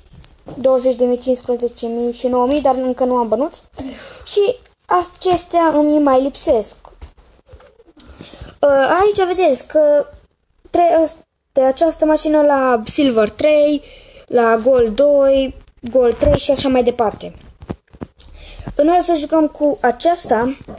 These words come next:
O să-i dăm upgrade aici. O să ne uităm la un, uh, videoclip și o să se upgradeze. Uh,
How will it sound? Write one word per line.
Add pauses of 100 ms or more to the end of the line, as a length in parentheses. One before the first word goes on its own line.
(800)
O
să-i
dăm
upgrade
aici. (440)
O
să
ne
uităm
la
un,
uh, (760)
videoclip (420)
și
o
să
se
upgradeze. (600)
Uh,